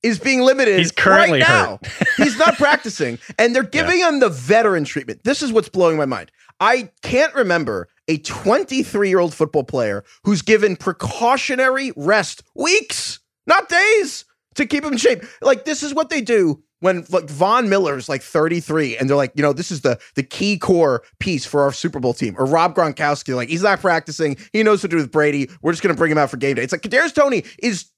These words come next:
Speaker 1: ten years away from the age you're supposed to be when that happens.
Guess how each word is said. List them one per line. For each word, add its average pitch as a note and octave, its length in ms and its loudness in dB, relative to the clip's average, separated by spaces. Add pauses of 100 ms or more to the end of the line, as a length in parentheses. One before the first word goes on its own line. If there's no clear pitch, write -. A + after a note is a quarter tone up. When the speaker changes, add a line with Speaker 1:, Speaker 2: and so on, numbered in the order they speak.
Speaker 1:
ten D#4+ 300 2
years D4+ 300 2
away A3 280 2
from D#3 200 -4
the E3 100 0
age E3+ 260 0
you're C#3+ 80 -4
supposed D3+ 280 0
to D3 40 -10
be D3 120 0
when C#3 100 2
that B2+ 140 -2
happens. C#3+ 460 -2